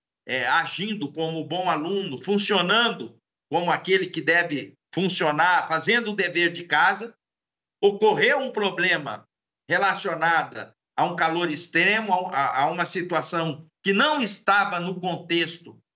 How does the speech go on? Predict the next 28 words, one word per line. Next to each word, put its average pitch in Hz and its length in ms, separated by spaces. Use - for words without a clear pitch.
é, 127 140
daquilo 175 420
que - 80
foi 175 300
previamente 180 720
pactuado 147 760
lá 185 140
atrás, 190 640
e 427 140
ter 285 120
um 294 120
olhar 269 320
diferente 254 580
para 254 140
esse 254 120
pessoal. 262 720
O 170 80
que 185 100
a 180 60
gente 202 260
pede 208 360
é - 20
exatamente 233 720
isso, 165 420
porque 156 240
a 170 80
gente 214 260
sabe 208 480